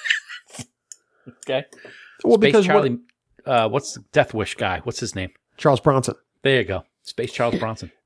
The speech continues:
Speaker 2: Because she goes around, um, fighting the fights that, that need fighting for people who
Speaker 1: Hmm.
Speaker 2: can't do it themselves.
Speaker 1: Yep.
Speaker 2: You know, it's, it's, she's like the A-Team.
Speaker 1: Oh, that's very good. I never watched that.
Speaker 2: Um, and, and she's somebody who is, is very jaded.
Speaker 1: Yeah.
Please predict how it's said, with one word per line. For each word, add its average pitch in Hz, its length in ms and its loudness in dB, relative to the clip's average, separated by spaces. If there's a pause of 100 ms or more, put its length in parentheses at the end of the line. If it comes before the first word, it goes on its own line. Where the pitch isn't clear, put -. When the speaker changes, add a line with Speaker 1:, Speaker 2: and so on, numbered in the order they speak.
(140)
Speaker 2:
Because 190 200 4
she 202 120 0
goes 180 180 2
around, 156 600 4
um, 131 600 4
fighting 156 360 2
the 143 80 4
fights 139 420 0
that, 127 260 0 (140)
that 127 280 0
need 135 200 4
fighting 135 320 2
for 127 140 0
people 135 240 2
who 127 60 4
Speaker 1:
Hmm. - 60 -4
Speaker 2:
can't 127 180 4
do 127 100 4
it 120 80 0
themselves. - 540 -2 (200)
Speaker 1:
Yep. 104 180 -10 (400)
Speaker 2:
You 131 80 0
know, 135 120 8
it's, 131 120 2
it's, 147 160 0
she's 139 160 4
like 147 160 2
the 131 160 4
A-Team. 110 320 0 (840)
Speaker 1:
Oh, 190 240 -10 (200)
that's 147 240 -16
very 120 200 -16
good. 110 100 -10
I 113 40 -8
never 113 160 -8
watched 110 300 -16
that. - 560 -8
Speaker 2:
Um, 147 320 6
and, 170 180 2
and 160 180 -2
she's 214 200 0
somebody 185 300 0
who 165 200 0
is, 147 480 2 (260)
is 131 200 4
very 113 360 4
jaded. 123 500 -2 (640)
Speaker 1:
Yeah. 90 400 -8